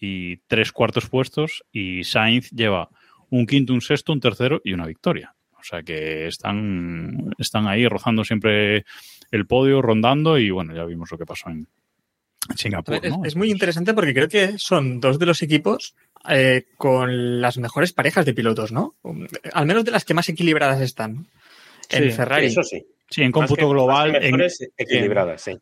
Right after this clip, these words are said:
Speaker 1: yo en me-, en media, bueno, en media no, porque la media a veces es muy, en media Aston Martin tiene un equipazo.
Speaker 2: Claro.
Speaker 1: Pero <laughs> sí, equilibrada, sí, podemos quedarnos con
Speaker 3: Sí,
Speaker 1: eso.
Speaker 3: yo, yo creo que la de Mercedes está un poco por delante, pero, pero bueno, sí.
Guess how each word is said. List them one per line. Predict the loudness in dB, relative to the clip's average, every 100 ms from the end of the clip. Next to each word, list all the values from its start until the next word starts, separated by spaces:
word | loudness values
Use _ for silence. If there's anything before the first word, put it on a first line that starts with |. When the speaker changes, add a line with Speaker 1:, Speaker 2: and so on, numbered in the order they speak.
| _
Speaker 1:
yo | 0 2
en | 4 2
me-, | 4 2
en | 2 2
media, | 2 2 2 2 -2 _ _
bueno, | 0 0
en |
media | 2 2 2
no, | 0
porque | -4 -6
la | -4
media | -2 0 2 2
a |
veces | 0 -2 -8
es | -8
muy, | -8 -8 -6
en | -2 2
media | 4 4 4 4
Aston | 2 0 0
Martin | 0 0 -2 0
tiene | -2
un | -2
equipazo. | -4 -6 -2
Speaker 2:
Claro. | -2 -2 -10 -12 -4 0
Speaker 1:
Pero | 2 4 4 4
<laughs> | 2 2 2 4 2 2 0 2 0 -2 -8 -10 -8 -8 -8
sí, | -2 0
equilibrada, | 2 2 4 4 0
sí, | -6 -10
podemos | -8 -8 -6
quedarnos | -6 -6 -8
con | -8
Speaker 3:
Sí, | 2 4
Speaker 1:
eso. | 4 2 0 0
Speaker 3:
yo, | -2 -10 -12 -14 -8 -6 -4 -2
yo | 0
creo | 2 2
que | 4
la | 4
de | 4
Mercedes | 2 2 2 2
está | 0
un | -2
poco | -2 -2
por | 0
delante, | 2 0 0
pero, | 0 0 0 -6 -6
pero | -4
bueno, | -4 -4 -4
sí. | -4